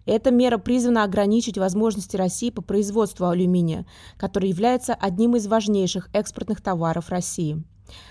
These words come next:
Россия полагается на Австралию почти на двадцать процентов своих потребностей в глиноземе. Президент Украины Владимир Зеленский вновь призвал Россию содержательно участвовать в мирных переговорах.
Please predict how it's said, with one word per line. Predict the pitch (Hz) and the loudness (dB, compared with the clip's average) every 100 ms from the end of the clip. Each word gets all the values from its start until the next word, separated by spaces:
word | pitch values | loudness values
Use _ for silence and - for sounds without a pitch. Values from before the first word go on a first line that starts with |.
| - | -12
Россия | - 180 - 269 | -6 -4 0 0
полагается | 269 214 196 214 208 196 | 2 0 2 2 2 0
на | 170 | -2
Австралию | 165 - 214 233 - | -2 0 2 2 0
почти | 185 - 220 | -4 -2 -2
на | 180 | -2
двадцать | 160 196 220 202 | 0 0 0 -2
процентов | 226 - 202 170 165 | -2 -2 -4 -4 -6
своих | - 170 202 | -4 -2 -2
потребностей | - 190 185 170 165 - | -4 -4 -4 -2 -4 -6
в | 160 | -6
глиноземе. | 170 170 165 160 151 160 - - - - - - | -2 -2 -2 -2 -4 -6 -10 -20 -20 -20 -10 0
Президент | 220 226 311 330 | 2 6 6 6
Украины | 302 285 285 262 180 | 2 2 4 2 2
Владимир | 196 233 262 | 2 2 0
Зеленский | 214 226 220 196 - | 0 0 0 0 -4
вновь | 170 214 269 | -2 0 0
призвал | - 220 220 226 | 0 0 2 2
Россию | 208 196 - 226 233 | 0 -2 -2 -2 0
содержательно | 226 185 185 190 226 247 226 | -2 -2 0 0 0 0 -2
участвовать | 196 208 208 196 - | 0 -2 -2 -6 -4
в | |
мирных | 196 190 185 | -2 -2 -6
переговорах. | 208 185 196 185 180 165 - | -6 -4 -2 0 -2 -4 -8